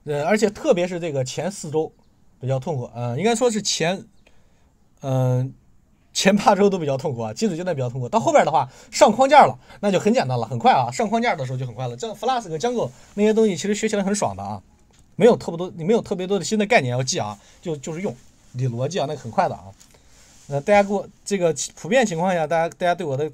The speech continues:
跟我的反应就说这个，“老师感觉这个一阶段过完之后，下边的非常快哈，感觉特别，特别，特别快，一会儿就过去了啊。”因为后边的东西，前面你打基础嘛，啥都不会，都得学嘛。好，这个正则表达式它的作用是用来干嘛的呢？来，我跟大家说一下吧，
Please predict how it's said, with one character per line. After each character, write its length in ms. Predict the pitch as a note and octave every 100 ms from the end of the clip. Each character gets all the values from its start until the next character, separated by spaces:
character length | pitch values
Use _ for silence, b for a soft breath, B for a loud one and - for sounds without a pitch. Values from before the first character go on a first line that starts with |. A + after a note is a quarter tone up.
| -
跟 120 | F3
我 80 | E3
的 80 | E3+
反 200 | B2+ B2+
应 120 | D3+
就 80 | C#3+
说 140 | D3+
这 100 | D3
个 160 | C3 A#2 b b
，“老 100 | B2
师 120 | B2+
感 140 | E3+ B2+
觉 100 | D3+
这 120 | E3
个 200 | C#3 B2+ b b
一 160 | G3+ G3+
阶 120 | A3
段 120 | G#3+
过 100 | G3+
完 140 | F3+ F#3
之 80 |
后， 140 | G3 E3
下 120 | G#3
边 100 | E3
的 60 | C3
非 100 | B2+
常 100 | E3
快 180 | D3+ C3+
哈， 140 | A2+ F#2+ -
感 140 | B2
觉 100 | C3+
特 140 | -
别， 100 | D3
特 160 | B2+ -
别， 140 | C3
特 120 | A2+ A#3
别 120 | D3
快， 160 | A2+ F#2+
一 80 |
会 100 | E3+
儿 40 | B2
就 40 |
过 140 | A2 C3
去 100 | B2+
了 80 |
啊。” 140 | G2+ G#2+ b b b
因 80 | D#3+
为 80 | F3
后 140 | A3+
边 120 | F#3
的 60 | C#3+
东 100 | F3
西， 220 | D#3+ B2 -
前 240 | - C#3
面 140 | G#3 D#3
你 100 | F3
打 160 | -
基 140 | A2+ A3+
础 180 | -
嘛， 100 | G#2+ G#2+
啥 160 | D3+
都 60 | F3+
不 80 | E3
会， 240 | F#3+ B2 -
都 120 | F3+
得 100 | C3+
学 160 | A#2 A2+
嘛。 160 | B2+ - b b b b b b b _
好， 180 | F#3+ G3+
这 100 | D4+
个 120 | C#4
正 160 | D#4
则 80 | D4
表 160 | B3+ F#3
达 120 | F3+
式 120 | G#3
它 100 | G#3
的 100 | C4
作 220 | C4+ D#4
用 100 | C4
是 140 | G#3+ A#3
用 100 | G#3+
来 60 |
干 180 | A3 C#4
嘛 160 | G3 C#3
的 120 | F3
呢？ 240 | F#3+ E3+ C#3
来， 100 | C3
我 40 |
跟 120 | C#3+ D#3
大 60 |
家 40 | F3+
说 160 | G#3
一 40 | G#3
下 80 |
吧， 120 | B2+